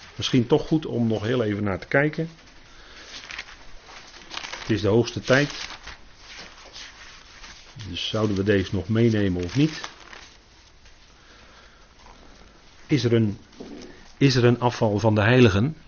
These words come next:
Zou het zo kunnen zijn dat er gelovigen nog die nu gelovigen zijn en bij het lichaam horen, straks toch niet met de bazuin meegaan? Zou het zo kunnen zijn?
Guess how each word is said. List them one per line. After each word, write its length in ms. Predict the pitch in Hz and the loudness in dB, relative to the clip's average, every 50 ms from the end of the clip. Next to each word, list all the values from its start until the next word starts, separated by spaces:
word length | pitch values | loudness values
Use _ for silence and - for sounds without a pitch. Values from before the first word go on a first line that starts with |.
| 143 | -10
Zou 260 | 123 - - 120 120 | -6 -4 0 2 2
het 120 | 117 117 - | 2 2 2
zo 140 | - 151 - | 2 0 2
kunnen 280 | - 135 123 117 113 | 2 2 2 2 2
zijn 280 | 104 117 113 117 113 104 | 0 -2 0 0 0 2
dat 180 | 104 104 - | 0 0 0
er 160 | - 104 95 - - - - - - - - - | 0 0 -2 -2 -6 -14 -20 -20 -20 -20 -18 -8
gelovigen 720 | - - 104 120 131 135 120 107 98 101 107 104 95 87 - - - - - - - - | -2 2 6 8 8 8 8 6 2 0 0 0 0 -2 -6 -14 -20 -20 -20 -20 -10 -2
nog 400 | 104 104 113 104 - - - - - _ _ _ - - _ _ _ _ - - - - - - - 107 107 104 | 0 2 2 2 0 -4 -14 -18 -20 _ _ _ -20 -20 _ _ _ _ -20 -20 -20 -18 -16 -16 -16 -14 -10 -4
die 160 | 101 104 107 | -2 2 4
nu 160 | 117 135 139 | 4 4 4
gelovigen 440 | 107 113 117 127 131 120 113 104 104 | 4 6 6 8 6 6 4 2 0
zijn 220 | 98 113 107 104 | 0 2 2 2
en 80 | 101 95 | 2 2
bij 100 | 104 101 | 4 2
het 80 | 98 | 4
lichaam 320 | 98 117 120 - - 110 101 | 4 2 2 2 0 -2 0
horen, 280 | 104 104 104 101 101 | 2 2 0 0 -2
straks 280 | - - - 110 - - | -2 -2 -2 -4 -2 0
toch 180 | - 160 143 135 | 2 2 2 4
niet 180 | 143 135 123 | 2 0 0
met 120 | 127 117 - | 0 -2 -2
de 60 | 123 | -2
bazuin 380 | 101 107 104 113 139 156 160 | -2 -2 -2 -2 -4 -4 -4
meegaan? 420 | 151 139 139 127 113 123 135 160 156 | -4 -4 -4 -6 -6 -6 -6 -6 -6
Zou 180 | 131 131 131 | -6 -6 -6
het 100 | 127 120 | -6 -6
zo 180 | - 151 151 147 | -4 -4 -4 -4
kunnen 300 | - - 160 156 151 143 | -4 -2 -4 -2 -2 -4
zijn? 320 | 131 131 151 170 180 170 | -6 -6 -6 -8 -8 -10